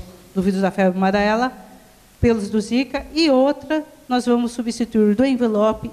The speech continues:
e também N S um. Esse projeto está sendo feito em colaboração com o Biomanguinhos do Rio de Janeiro.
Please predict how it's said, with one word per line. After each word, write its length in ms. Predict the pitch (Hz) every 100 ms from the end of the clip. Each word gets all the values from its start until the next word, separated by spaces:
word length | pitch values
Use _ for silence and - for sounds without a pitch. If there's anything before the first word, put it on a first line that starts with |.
| -
e 100 | 247
também 440 | 233 220 208 208
N 180 | 202 208
S 320 | 196 - -
um. 120 | 175 165 - - - - -
Esse 240 | 233 247 -
projeto 720 | 240 226 226 220 254 - - - -
está 200 | - 226
sendo 240 | 214 233 220
feito 440 | 233 220 226 220 226
em 140 | 214
colaboração 920 | 208 269 262 247 226 - 214 208 214
com 160 | 214 220
o 40 |
Biomanguinhos 640 | 202 208 208 196 196 190
do 80 | 185
Rio 140 | 185
de 100 | 190
Janeiro. 360 | 190 185 160